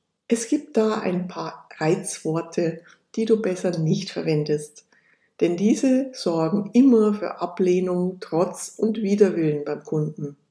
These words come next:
Wenn du zum Beispiel bei der Abnahme sagst, „Sie müssen hier noch unterschreiben“ oder „Deswegen müssen Sie dann im Büro noch mal anrufen“,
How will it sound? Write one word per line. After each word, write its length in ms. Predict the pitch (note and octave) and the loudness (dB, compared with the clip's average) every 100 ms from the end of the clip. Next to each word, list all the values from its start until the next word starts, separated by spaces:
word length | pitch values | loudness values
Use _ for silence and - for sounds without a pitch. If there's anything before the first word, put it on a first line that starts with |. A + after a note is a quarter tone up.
| _ _ _ _ | _ _ _ _
Wenn 160 | F3+ G#3+ | 4 6
du 120 | B3+ | 6
zum 200 | - G3+ | 4 6
Beispiel 480 | E3+ G#3 G3+ G3+ G3 | 8 6 6 2 2
bei 100 | E3 | 0
der 240 | D#3+ - | -2 -2
Abnahme 480 | G3+ - G3+ F#3 F3+ | -4 2 4 4 2
sagst, 600 | F3+ F3 F3 - - - _ _ _ _ | 0 -2 -4 -10 -14 -20 _ _ _ _
„Sie 200 | - - | 2 10
müssen 340 | C4 D4+ - B3+ | 10 10 8 6
hier 300 | A3+ C4+ C4+ | 8 10 10
noch 180 | B3 - | 8 4
unterschreiben“ 1080 | G#3+ G3+ G3 - F3+ G3 G3+ C3+ C3 - _ _ _ _ | 4 6 4 0 6 10 10 8 0 -6 _ _ _ _
oder 480 | - E3 D#3+ D3+ D#3 - _ _ _ _ _ _ - - - | -2 0 0 -4 -6 -14 _ _ _ _ _ _ -10 -2 4
„Deswegen 500 | C#4+ - A3 G#3+ G3+ | 4 6 6 8 8
müssen 300 | G#3+ C4+ B3 | 8 8 4
Sie 160 | A#3 G#3 | 4 2
dann 320 | G3 G3 G3+ | 4 4 6
im 140 | G#3+ | 8
Büro 400 | G3+ F#3+ G#3+ C#4 | 8 8 8 8
noch 160 | A#3+ D#3 | 4 2
mal 160 | E3 - | 0 0
anrufen“, 640 | D#3+ D#3+ C#3 - C#3+ | 0 0 -2 -6 -10